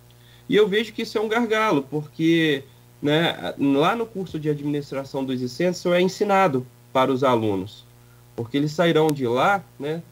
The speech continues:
é, mon-, montando suas próprias empresas ou administrando empresas de terceiros, sejam elas públicas ou privadas. Mas eu percebi que, tirando esse, esse,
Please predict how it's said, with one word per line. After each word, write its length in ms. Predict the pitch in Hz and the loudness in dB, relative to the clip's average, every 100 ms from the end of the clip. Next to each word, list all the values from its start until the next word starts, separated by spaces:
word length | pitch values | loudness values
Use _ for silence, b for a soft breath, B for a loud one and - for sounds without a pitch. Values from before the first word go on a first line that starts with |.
| - - - | -20 -20 -8
é, 160 | 127 | -4
mon-, 280 | 131 160 175 - | -2 0 -2 -2
montando 460 | 143 175 175 180 | 0 2 2 0
suas 200 | 175 165 | 0 -2
próprias 440 | - 156 156 151 147 | 0 0 2 0 0
empresas 720 | 131 123 139 175 180 160 147 | -4 -2 -2 0 0 -2 0
ou 120 | 170 | 2
administrando 680 | 185 165 160 151 143 147 143 | 2 0 -2 -2 -2 0 0
empresas 500 | 135 135 139 131 127 | -2 0 0 0 0
de 220 | 143 123 | 0 -2
terceiros, 760 | 120 123 - 117 147 160 139 | 0 -4 -2 0 2 2 0
sejam 380 | 127 127 127 123 | -2 -2 0 0
elas 440 | 127 120 110 - - - - - - - | 2 0 0 -4 -20 -20 -20 -20 -20 -8
públicas 480 | - 175 156 139 123 | 0 2 2 2 2
ou 80 | 131 | 0
privadas. 640 | 131 160 131 127 135 170 - - - - - - - - | 0 -2 0 0 0 -10 -14 -20 -20 -20 -20 -20 -20 -2
Mas 180 | 127 135 | 0 2
eu 80 | 156 | 2
percebi 540 | 180 165 185 151 160 | 0 0 -2 0 -4
que, 540 | 165 190 190 175 117 110 b b b b | -4 -6 0 2 0 -4 b b b b
tirando 480 | - 190 185 220 226 | -2 2 4 2 2
esse, 600 | 208 202 - 185 175 143 | 0 0 -6 -6 -2 -2
esse, 880 | - 147 - 160 151 143 131 113 107 | -4 -6 -6 -4 0 0 0 0 -2